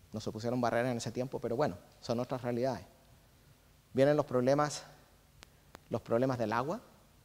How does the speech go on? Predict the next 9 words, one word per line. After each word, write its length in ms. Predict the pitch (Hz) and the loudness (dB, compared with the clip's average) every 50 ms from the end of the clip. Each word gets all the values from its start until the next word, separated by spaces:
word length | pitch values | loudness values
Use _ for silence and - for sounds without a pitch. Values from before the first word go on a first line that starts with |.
| - - - _ - - - - - - - - - - - | -20 -20 -20 _ -20 -20 -20 -20 -20 -20 -20 -20 -16 -10 -8
los 120 | 110 107 | -8 -8
problemas 600 | - - 110 113 120 127 135 135 131 131 120 98 | -4 -2 0 2 2 4 4 2 2 0 -2 -4
del, 220 | 117 110 110 110 - | -2 -2 -2 -2 -4
del, 280 | - 123 117 107 107 - | -4 -4 -4 -4 -4 -4
de 120 | 123 117 | -2 0
la, 260 | 104 104 107 101 - - | 0 0 0 -2 -4 -6
del, 300 | 180 123 110 107 104 - | -6 -6 -4 -4 -6 -6
de 120 | - 120 104 | -6 -6 -4
la, 420 | 101 104 110 104 107 95 104 101 | -4 -4 -4 -4 -4 -4 -6 -10